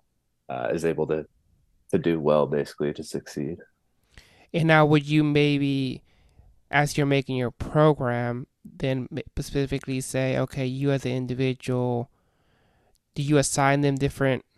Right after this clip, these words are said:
Speaker 2: lifts or exercises to do on their own based on where they're at?"
Speaker 1: Uh, it, yeah, if, if,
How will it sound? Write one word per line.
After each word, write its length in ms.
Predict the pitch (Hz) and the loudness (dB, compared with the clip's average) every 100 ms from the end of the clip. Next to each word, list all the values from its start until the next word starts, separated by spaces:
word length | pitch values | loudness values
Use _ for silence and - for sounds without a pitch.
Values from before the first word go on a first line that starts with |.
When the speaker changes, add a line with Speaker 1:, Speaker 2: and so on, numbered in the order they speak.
| _ _ _ - | _ _ _ -12
Speaker 2:
lifts 500 | 135 147 151 151 - | -2 2 4 2 0
or 120 | - | -2
exercises 560 | 135 143 147 147 147 139 | -2 -2 -2 0 -2 -4
to 120 | - | -6
do 180 | 139 139 | 0 2
on 140 | 131 | 2
their 200 | 123 113 | 0 0
own 400 | 104 127 156 180 175 _ - | 2 2 2 -2 -6 _ -4
based 260 | 139 139 131 | 0 0 0
on 160 | 127 | 0
where 140 | 131 131 | 2 2
they're 220 | 135 131 | 2 2
at?" 280 | 131 143 - _ _ _ _ _ _ _ - _ _ _ _ _ _ | 2 0 -4 _ _ _ _ _ _ _ -20 _ _ _ _ _ _
Speaker 1:
Uh, 240 | 113 101 104 | 4 6 6
it, 160 | 101 - - | 4 0 2
yeah, 200 | 117 90 | 4 4
if, 180 | - | 2
if, 100 | - | -4